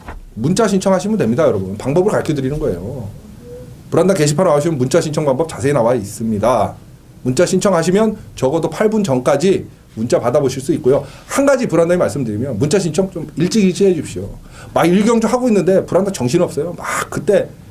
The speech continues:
신청들 하시는데 그러지 마시고요. 좀 여유 갖고, 시간 갖고, 어차피 하실 거 좀 여유 갖고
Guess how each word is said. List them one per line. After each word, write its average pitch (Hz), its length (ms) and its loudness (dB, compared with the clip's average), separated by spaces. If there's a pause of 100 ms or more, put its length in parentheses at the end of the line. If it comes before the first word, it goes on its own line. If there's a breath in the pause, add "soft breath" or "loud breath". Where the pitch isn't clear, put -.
(420 loud breath)
신청들 196 420 2
하시는데 143 460 0
그러지 139 240 0
마시고요. 135 500 -2
좀 135 200 -4
여유 151 260 4
갖고, 156 280 0
시간 202 280 0
갖고, - 380 -8
어차피 196 320 2
하실 - 180 -2
거 - 160 -16 (600)
좀 120 220 -6
여유 139 220 4
갖고 190 400 2